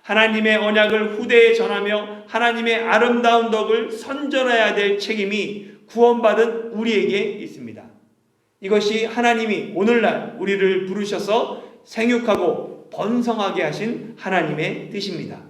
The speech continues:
두 번째, 출애굽기 일 장에는 시브리 산파, 시브라와 브라-, 부하의 이름이 기록되어 있습니다. 성경에 여성의 이름이 기록되어 있는 것은 매우 특별한 경우예요.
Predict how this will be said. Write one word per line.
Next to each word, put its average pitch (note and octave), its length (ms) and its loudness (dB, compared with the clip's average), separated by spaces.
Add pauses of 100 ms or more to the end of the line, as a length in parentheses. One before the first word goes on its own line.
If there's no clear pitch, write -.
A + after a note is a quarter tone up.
(760)
두 F#3+ 140 -4
번째, G#3+ 640 0
출애굽기 A#3 540 2
일 G#3 160 -2
장에는 G#3+ 720 -2 (120)
시브리 A#3+ 420 -4
산파, G3+ 540 0
시브라와 A3 840 2
브라-, F#3+ 500 -4
부하의 G3 540 0
이름이 F#3+ 360 -4
기록되어 E3+ 460 -4
있습니다. A#2 520 -10 (540)
성경에 A#3+ 680 0
여성의 A3 640 0
이름이 G3 360 -4
기록되어 F#3 420 -2
있는 D3+ 280 -4
것은 D3+ 580 -2
매우 F3+ 640 -4
특별한 C4 520 -4
경우예요. B2+ 400 -10